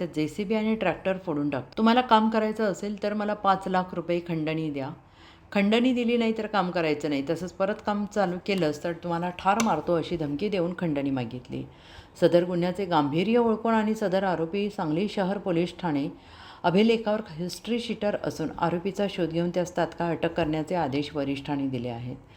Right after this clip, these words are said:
त्याप्रमाणे सांगली शहर पोलीस ठाण्याचे पोलीस निरीक्षक संजय मोरे यांनी सांगली शहर पोलीस ठाण्याकडील गुन्हे प्रकटीकरण शाखेतील पोलीस अधिकारी उपनिरीक्षक महादेव पोवार यांनी एक पथक तयार करून आरोपींचा शोध घेण्याकामी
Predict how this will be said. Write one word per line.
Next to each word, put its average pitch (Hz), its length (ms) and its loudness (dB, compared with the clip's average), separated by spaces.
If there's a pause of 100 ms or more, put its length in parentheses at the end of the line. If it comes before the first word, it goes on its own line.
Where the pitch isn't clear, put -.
(360)
त्याप्रमाणे 196 540 2
सांगली 185 420 2
शहर 220 280 2
पोलीस 196 340 -2
ठाण्याचे 185 460 -2
पोलीस 170 380 -2
निरीक्षक 160 420 -2
संजय 165 300 0
मोरे 156 340 -4
यांनी 135 320 -6 (580)
सांगली 220 340 4
शहर 226 400 -2
पोलीस 208 400 -2
ठाण्याकडील 170 600 -2
गुन्हे 160 180 0
प्रकटीकरण 208 680 -2
शाखेतील 165 560 -4 (420)
पोलीस 151 400 -2
अधिकारी 139 540 -6 (560)
उपनिरीक्षक 165 760 0 (260)
महादेव 180 400 0
पोवार 156 380 0
यांनी 170 520 -4 (360)
एक 240 200 0
पथक 233 360 2
तयार 220 200 2
करून 220 260 -2
आरोपींचा 180 640 -2
शोध 175 260 -6
घेण्याकामी 147 640 -2